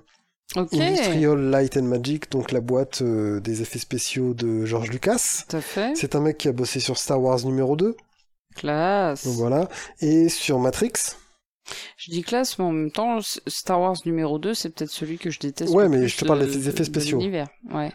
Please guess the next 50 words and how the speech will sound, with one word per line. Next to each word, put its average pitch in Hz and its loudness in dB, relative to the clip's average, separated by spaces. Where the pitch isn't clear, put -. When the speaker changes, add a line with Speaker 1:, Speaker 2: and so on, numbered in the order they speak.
Speaker 2:
Tu - -6
vois, 151 4
donc 151 0
il 165 4
a 156 4
fait 202 2
la 185 4
cite-, - -2
par 156 4
exemple, 185 2
il 160 6
a 147 2
fait 180 2
la 170 4
maquette 170 2
de 160 0
la 143 2
cité 170 2
de 135 -2
la 139 4
flotte, 170 0
là 151 4
où 139 2
il 143 2
y 143 4
a - 4
les 143 2
clones. 131 0
Speaker 1:
Ouais, 190 4
mais 180 0
c'est - -2
le - -8
fils 190 -6
que, - -14
le 165 0
film 190 -2
que 180 -2
je 156 -4
déteste 156 -4
le 151 -4
plus 147 0
Speaker 2:
Ouais, 151 8
Speaker 1:
de 139 6
Speaker 2:
non, 123 4
mais 117 2
c'est 104 2
Speaker 1:
l'univers. 135 0
Speaker 2:
pas 127 4
génial. 139 6
Speaker 1:
Oui, 240 4